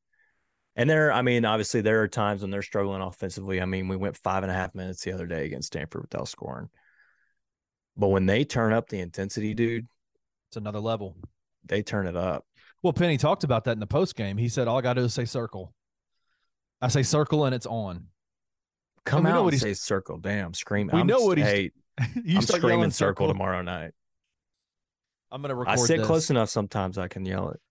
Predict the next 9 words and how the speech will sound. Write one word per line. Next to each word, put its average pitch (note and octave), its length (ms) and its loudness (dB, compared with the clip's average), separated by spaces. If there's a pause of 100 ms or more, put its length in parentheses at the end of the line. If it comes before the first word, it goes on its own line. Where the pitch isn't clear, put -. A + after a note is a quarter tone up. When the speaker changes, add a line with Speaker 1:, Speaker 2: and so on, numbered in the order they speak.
(140)
Speaker 1:
I - 140 -2
wanna E4 140 2
yell E4+ 280 4
Speaker 2:
Circle! - 0 -
Speaker 1:
circle. - 360 -6 (880)
Speaker 2:
Circle! B3 520 2 (640)
Start - 260 -6
screaming A2+ 340 -4
circle. A2+ 480 -6